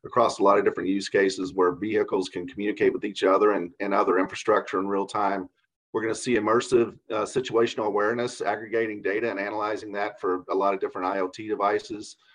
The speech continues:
We're gonna see intelligent cities and airports and ports and venues using five G capacity, uh, to connect a lot of different devices as well. And that's gonna help improve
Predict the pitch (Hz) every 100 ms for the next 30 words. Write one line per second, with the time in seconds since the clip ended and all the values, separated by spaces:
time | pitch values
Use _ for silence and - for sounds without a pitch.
0 | _ _ 104 101 104 - 110 101 127 120
1 | - 92 - 117 120 98 98 107 - 117
2 | 113 - 92 - 117 117 - 95 101 113
3 | 113 113 110 92 101 95 101 101 107 -
4 | - 101 101 110 101 - - _ _ _
5 | 107 104 117 107 104 104 107 117 107 107
6 | 107 117 98 101 104 113 92 92 98 101
7 | 101 107 113 135 110 120 110 - 98 117
8 | 113 107